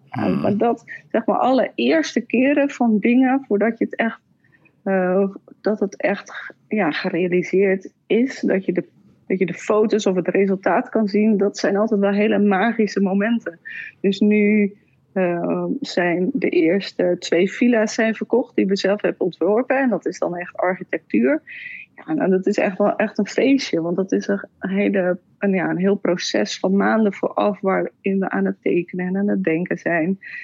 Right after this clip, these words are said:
Speaker 2: En dat het dan echt werkelijkheid gaat worden, dat is wel heel iets moois. En zo is dat natuurlijk ook met product design.
Speaker 1: Hmm.
Speaker 2: Als een product dan vanaf de tekentafel uiteindelijk in de winkel staat, dat is wel echt een heel magisch moment.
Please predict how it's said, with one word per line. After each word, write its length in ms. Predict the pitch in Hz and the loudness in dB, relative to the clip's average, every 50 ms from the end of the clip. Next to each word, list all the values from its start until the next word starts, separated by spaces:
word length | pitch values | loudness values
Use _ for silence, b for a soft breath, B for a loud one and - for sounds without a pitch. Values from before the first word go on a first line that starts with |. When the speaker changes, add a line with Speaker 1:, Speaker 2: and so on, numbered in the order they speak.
| B B B B | B B B B
Speaker 2:
En 160 | - 185 185 | -4 -2 0
dat 180 | 180 196 196 - | 0 0 0 0
het 100 | 196 190 | -2 -2
dan 140 | - 185 185 | -2 -2 0
echt 180 | 143 160 - - | 0 -2 -2 0
werkelijkheid 640 | 185 180 185 240 - 202 190 - 165 160 165 - - | 0 0 0 0 -2 -4 -4 -2 -2 -4 -4 -6 -8
gaat 160 | - - - | -12 -10 -4
worden, 280 | - 175 175 175 180 | -4 -2 -2 0 -2
dat 180 | 185 180 180 - | -2 -2 -4 -4
is 120 | 190 - | -6 -6
wel 140 | - 175 180 | -6 -4 -2
heel 200 | 180 175 175 180 | -2 0 0 0
iets 160 | 185 190 - | -2 -4 -4
moois. 380 | - 202 208 190 151 160 - - | -2 -2 0 0 0 -2 -4 -6
En 140 | - 180 175 | -8 -8 -4
zo 120 | - 175 | -2 -2
is 120 | 180 185 - | -2 -2 -2
dat 160 | 175 170 - | -6 -6 -6
natuurlijk 340 | 165 - - 190 185 180 180 | -6 -2 0 0 0 2 0
ook 120 | 180 185 | -2 -2
met 220 | 175 165 165 - | -2 -6 -6 -4
product 320 | - 185 208 214 196 170 - | -2 -2 0 0 -2 -4 -4
design. 420 | 160 151 - 156 160 165 160 170 - - - B B B B | -6 -8 -6 -6 -6 -6 -6 -8 -10 -12 -20 B B B B
Speaker 1:
Hmm. 340 | 135 113 110 92 85 85 196 | -2 0 0 2 2 2 2
Speaker 2:
Als 140 | 190 190 - | 0 2 0
een 220 | 180 180 175 - | 0 0 0 -2
product 500 | - - 202 233 185 202 247 302 294 - | 0 2 2 2 2 2 0 0 0 0
dan 320 | 208 190 196 196 196 196 196 | 0 2 2 2 2 0 -2
vanaf 440 | - - - 196 202 185 214 196 - | -4 -2 0 2 2 2 2 0 0
de 200 | - 190 190 - | -2 -2 -2 0
tekentafel 800 | - - 277 285 277 - - - - 180 180 185 190 - 180 - | 0 2 2 2 0 -2 -2 -2 0 0 0 0 0 0 0 0
uiteindelijk 520 | 170 180 190 - - 220 226 226 214 196 - | 0 0 0 0 0 0 0 0 0 0 0
in 100 | 180 185 | 0 0
de 80 | 165 170 | 0 2
winkel 320 | 190 202 262 285 254 254 | 2 2 2 2 2 0
staat, 480 | - - - 226 220 - - 302 - - | -2 0 0 0 2 2 0 -2 -4 -6
dat 180 | - - - - | -12 -12 -10 -10
is 140 | 160 - - | -12 -10 -6
wel 180 | - - - | -4 -2 -2
echt 140 | 156 180 - - | -2 -4 -8 -12
een 100 | 180 175 | -10 -6
heel 160 | 180 175 180 | -4 -2 0
magisch 440 | 190 175 170 180 180 - 185 - - | 0 0 0 -2 -4 -6 -12 -12 -10
moment. 420 | 185 170 160 156 151 156 151 _ | -8 -6 -4 -4 -4 -4 -6 _